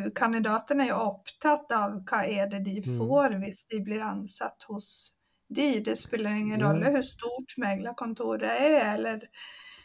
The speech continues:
Speaker 1: eh, sånne ting, eh, om de har lest seg opp på bedriften, så så må jo de lederne da, som ansetter, være klar over at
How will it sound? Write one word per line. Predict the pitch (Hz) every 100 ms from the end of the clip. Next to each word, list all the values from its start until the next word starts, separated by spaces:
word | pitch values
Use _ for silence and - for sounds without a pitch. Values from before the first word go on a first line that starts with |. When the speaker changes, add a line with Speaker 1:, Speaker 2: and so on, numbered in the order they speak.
| _ _ -
Speaker 1:
eh, | -
sånne | 214 233 214 226
ting, | 262 226 214 214
eh, | 220 202 -
om | - 214 214
de | 214
har | 214
lest | 214 220 -
seg | 208 214
opp | 233 254 - -
på | 254
bedriften, | 220 214 185 185 - - 196 196
så | - 233 226 214 - - - - _ -
så | 233
må | 233 214 226
jo | 240 226 214 214 208 190 185
de | 220 226
lederne | 214 185 190 233 254 226
da, | 226 226 254
som | 240 226
ansetter, | 214 247 - 233 - 220
være | 220 214
klar | - 220 202 233
over | 214 202 208 226
at | 220 - - -